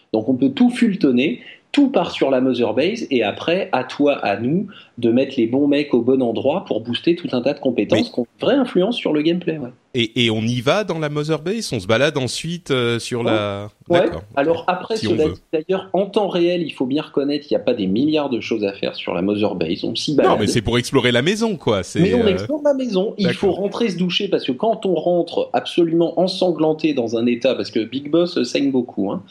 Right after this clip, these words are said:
Speaker 2: <laughs>
Speaker 1: il en met beaucoup sur lui, du sien et des autres.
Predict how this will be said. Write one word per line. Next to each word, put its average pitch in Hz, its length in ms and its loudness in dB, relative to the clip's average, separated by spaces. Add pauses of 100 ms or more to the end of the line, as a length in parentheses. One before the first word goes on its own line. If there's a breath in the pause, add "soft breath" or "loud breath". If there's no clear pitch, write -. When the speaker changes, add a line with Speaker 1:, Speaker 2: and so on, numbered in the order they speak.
(140 loud breath)
Speaker 2:
<laughs> 98 200 -4
Speaker 1:
il 120 240 0
en 120 80 -2
met 127 120 2
beaucoup 185 480 2
sur 165 300 2
lui, 165 320 0
du 147 220 -6
sien 165 400 0
et 131 180 2
des 117 220 0
autres. - 320 -2